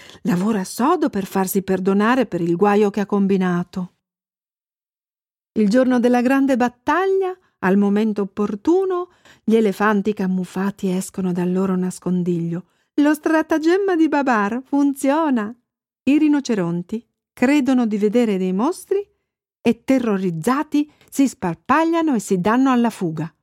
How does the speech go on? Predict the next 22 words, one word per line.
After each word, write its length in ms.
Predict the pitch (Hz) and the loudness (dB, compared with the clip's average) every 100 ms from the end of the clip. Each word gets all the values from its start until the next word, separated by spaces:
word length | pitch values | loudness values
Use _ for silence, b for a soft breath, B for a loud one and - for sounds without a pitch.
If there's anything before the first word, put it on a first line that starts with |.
| _ _ _ _ _ | _ _ _ _ _
Il 140 | - 165 | 0 2
re 200 | 165 175 | 2 0
Babar 500 | 156 156 202 196 156 _ _ _ _ _ _ | 0 0 0 0 -6 _ _ _ _ _ _
è 140 | 175 | 0
un 200 | 151 147 | 0 0
grande 520 | 151 170 190 294 302 277 | 0 0 2 2 2 0
generale. 720 | 226 226 185 151 151 156 - _ _ _ _ _ _ _ _ _ _ _ _ _ _ | -2 0 -2 -4 -6 -8 -12 _ _ _ _ _ _ _ _ _ _ _ _ _ _
I 180 | 254 247 | 0 2
rinoceronti 880 | 302 359 311 - 254 214 196 202 214 | 2 2 0 -2 -2 -2 -2 -2 -4
sono 320 | - 302 311 | 0 0 2
lontani 720 | 302 294 269 214 196 202 208 B B 262 | 2 0 0 -2 0 -2 -4 B B -4
e 120 | 285 | -2
continuano 600 | 320 302 359 403 370 359 | 0 2 2 2 0 -2
a 80 | 339 | -6
scappare. 920 | - 302 - - 233 208 208 226 - _ - | -6 -8 -4 -2 0 0 -4 -8 -12 _ -4
Rex 460 | 214 254 - - | 0 0 -2 -4
e 60 | 233 | -2
Pamir 640 | 254 262 330 370 370 - | 2 2 2 0 -2 -6
sono 280 | - 214 202 | -8 -2 -2
dietro 360 | 185 190 190 190 | 0 0 0 -2
le 100 | 180 | -2
sbarre, 600 | 180 175 170 175 180 180 | -4 -6 -4 -6 -8 -10